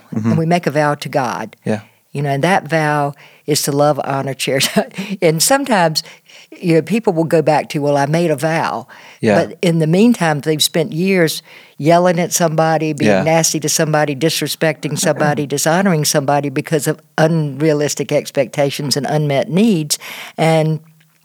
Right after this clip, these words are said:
Speaker 2: and I wanna say, what did you vow to do?
Speaker 1: Yeah.
Speaker 2: Because what you vowed to do is, makes it essential that God stay in the middle of your relationship. I mean, we say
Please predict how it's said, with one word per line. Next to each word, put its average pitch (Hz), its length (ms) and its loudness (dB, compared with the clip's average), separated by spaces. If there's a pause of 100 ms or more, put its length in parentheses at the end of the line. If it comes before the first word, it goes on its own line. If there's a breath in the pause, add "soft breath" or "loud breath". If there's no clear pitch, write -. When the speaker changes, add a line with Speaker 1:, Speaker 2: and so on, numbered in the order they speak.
(840 loud breath)
Speaker 2:
and 165 120 2
I 175 40 2
wanna 190 280 2
say, 170 200 2 (360)
what 170 180 2
did 190 160 -2
you 202 100 2
vow 202 240 4
to 185 140 -2
do? 160 560 2 (140)
Speaker 1:
Yeah. 98 480 0
Speaker 2:
Because 175 380 2
what 180 220 0
you 170 80 -2
vowed 180 380 2
to 165 100 0
do 190 300 2
is, 151 240 0
makes 170 300 0
it 135 60 -6
essential 196 480 0
that 143 180 -2
God 156 300 0
stay 156 260 0
in 156 120 0
the 156 60 0
middle 147 280 -2
of 131 100 -6
your 135 160 -4
relationship. 127 1000 -4 (440 loud breath)
I 156 40 0
mean, 151 280 2
we 170 140 2
say 170 440 2